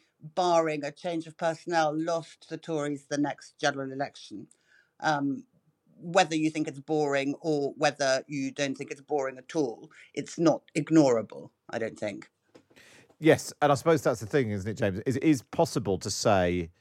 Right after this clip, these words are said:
Speaker 2: "Move on." Some people say, "Move on," because they know it's very much damaging them and their party. Other people say, "Look, we know it's bad. We've made our minds up. We think he lied.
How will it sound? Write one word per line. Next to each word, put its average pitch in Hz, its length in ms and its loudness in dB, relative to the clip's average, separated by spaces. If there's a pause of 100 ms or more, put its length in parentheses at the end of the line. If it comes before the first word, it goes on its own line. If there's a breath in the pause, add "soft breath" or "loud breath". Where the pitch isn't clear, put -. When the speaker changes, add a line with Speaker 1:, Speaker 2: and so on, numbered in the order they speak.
(220)
Speaker 2:
"Move 113 380 0
on." 95 460 2 (320)
Some 196 280 4
people 135 240 2
say, 113 220 4
"Move 107 260 0
on," 98 200 2
because 107 280 -4
they 110 120 2
know 107 180 2
it's 92 120 -4
very 104 180 2
much 98 200 -8
damaging 98 600 -4
them 95 200 -2
and 90 120 -4
their 90 120 -2
party. 104 500 -2 (360 soft breath)
Other 170 160 4
people 104 300 2
say, 110 240 4
"Look, 135 260 4
we 151 80 2
know 190 180 8
it's 135 100 -2
bad. 127 420 6
We've 139 120 -4
made 160 160 8
our 127 80 10
minds 113 320 6
up. 113 200 4 (160)
We 127 100 0
think 156 160 2
he 113 100 0
lied. 107 440 6